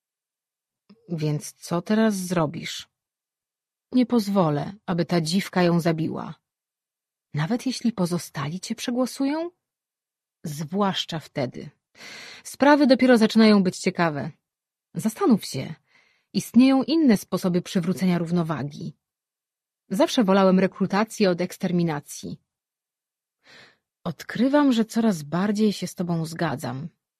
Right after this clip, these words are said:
Ciekawe, czy moglibyśmy przekonać Iranę?” „Ty masz większe szanse niż ja”. „Spróbuję”. Kiedy Lore nagle zniknął, Auraja zaczęła odsuwać swój umysł.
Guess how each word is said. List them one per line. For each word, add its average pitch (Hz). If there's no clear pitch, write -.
Ciekawe, 160
czy -
moglibyśmy 233
przekonać 226
Iranę?” 170
„Ty 175
masz 196
większe 190
szanse 151
niż 147
ja”. 151
„Spróbuję”. 160
Kiedy 170
Lore 214
nagle 175
zniknął, 156
Auraja 202
zaczęła 185
odsuwać 151
swój -
umysł. 147